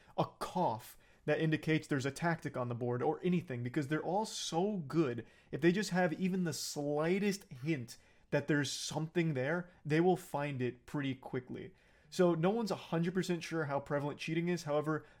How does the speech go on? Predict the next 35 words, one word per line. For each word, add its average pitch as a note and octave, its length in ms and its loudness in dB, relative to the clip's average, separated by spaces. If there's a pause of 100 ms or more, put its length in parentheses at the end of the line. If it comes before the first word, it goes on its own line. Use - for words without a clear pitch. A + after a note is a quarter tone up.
there's D3+ 260 2
only F#3+ 380 2
been D#3+ 160 0
a D3+ 40 0
few D3+ 280 -4
cases C#3+ 440 -4
of B2+ 200 -6
cheating D#3 420 -4
being B2+ 400 -4
caught B2+ 500 -4
at B2 220 -8
the B2 60 -6
top A#2 340 -10
level. B2 340 -4 (300)
The D3+ 80 2
most E3 260 4
famous G3+ 300 2
being D#3+ 380 0
about C#3 380 2
a C3 40 -2
decade D#3 480 -2
ago C3+ 400 0 (280)
during C#3 260 2
an A#2+ 60 -2
Olympiad, B2+ 680 2
there B2+ 120 2
was B2+ 120 0
a B2+ 60 0
very E3+ 420 4
high F3 460 2
I D#3 180 6
Q D#3 360 0
plot C#3 460 -2
to B2+ 120 -6
cheat, E3 420 -4